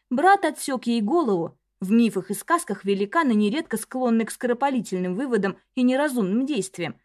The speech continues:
но потом узнал, как было дело, и раскаялся. Он пытался покончить с собой, но судьба решила иначе. Гигантский меч выскользнул из его рук и разрубил надвое вершину горы Амисан.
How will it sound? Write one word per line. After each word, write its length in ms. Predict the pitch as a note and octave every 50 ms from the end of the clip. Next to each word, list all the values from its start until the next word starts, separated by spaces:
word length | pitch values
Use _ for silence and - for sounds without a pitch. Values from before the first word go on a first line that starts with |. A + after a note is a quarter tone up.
| _ _ _ _ -
но 140 | A3 - -
потом 320 | G#3+ G#3 G#3 A#3 A3+ A3
узнал, 360 | G#3+ G3+ G#3 B3 D4 D#4 C#4
как 220 | - A3 G3+ G3+ F#3
было 240 | F#3 G3 F#3+ F#3+
дело, 380 | F#3 F3+ A3+ D4+ E4 D#4+ D#4 D4+ D4+ - _ _ -
и 100 | G3+ F#3+
раскаялся. 760 | F3+ F#3 - - - F#3+ F3 E3 E3+ F3+ E3+ - - - - _ _ _ _ _ _ _ _ _ _ _ _ _ -
Он 200 | - E4 E4+ D#4
пытался 480 | F4 E4+ F4 - G#4 G#4 F#4+ - F4 F4+
покончить 520 | E4 D#4 - - F4 F4 - D#4+ B3+ B3
с 80 | - -
собой, 460 | - D4 C#4+ A#3+ C#4 E4 D#4 B3+ G#3+
но 180 | G#3 G#3+ G#3+
судьба 460 | G#3+ G#3+ - A#3+ A3+ G#3 G3+ B3+ C4 A#3+
решила 480 | G#3+ G#3 G3+ - - A#3 G#3+ G3 G3+
иначе. 500 | A3 A#3+ C#4+ D#4 C4 - - - D3+ - _ _ _ _ -
Гигантский 600 | G3 G#3 G#3 G3 A3+ G#3 G3+ - - - A3 G#3+
меч 320 | A#3+ D4+ D#4 A#3+ - -
выскользнул 640 | G#3 C4 D4+ - - - A#3+ A3+ G3+ G3 G#3+ G#3 G3+
из 120 | G3+ F#3 F#3
его 280 | A3 G#3+ G#3 G3 F#3+
рук 240 | G#3+ D#4+ E4+ E4+ - _ _ _ -
и 80 | D#4+
разрубил 540 | E4+ E4 D4 C4+ D4 D4+ C4 D4+ F4 E4+ D4
надвое 460 | C4+ C#4 C#4 C#4 B3 A#3+ B3 B3+ B3
вершину 460 | A3+ B3 A#3 - - - G#3 G3+ G3
горы 280 | G3 G3 A3 A3+ G#3+ G3
Амисан. 560 | F3+ F3 F#3 G#3+ A3+ - - C4+ G#3+ E3 E3+